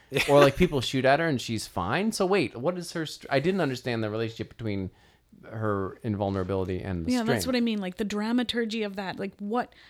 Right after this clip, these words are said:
Speaker 3: why, what, to what purpose is this invisibility? Like,
Speaker 2: Mm-hmm.
Speaker 3: it should have been a,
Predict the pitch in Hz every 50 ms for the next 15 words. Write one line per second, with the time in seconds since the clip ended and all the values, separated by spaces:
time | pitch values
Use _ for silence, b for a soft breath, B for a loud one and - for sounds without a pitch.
0 | b b b b b - 196 202 233 233 240 254 269 - - 214 214 247 277 -
1 | - - - - - - 262 247 269 285 - - - - 262 269 - 247 196 170
2 | - - - 190 196 190 185 185 - - - - 240 208 202 208 196 - - -
3 | b b b b b b b b _ - 214 220 202 226 208 220 214 185 226 226
4 | 233 226 190 170 147 147 151 165 113 110 110 104 90 - - - 254 240 226 247
5 | 233 214 196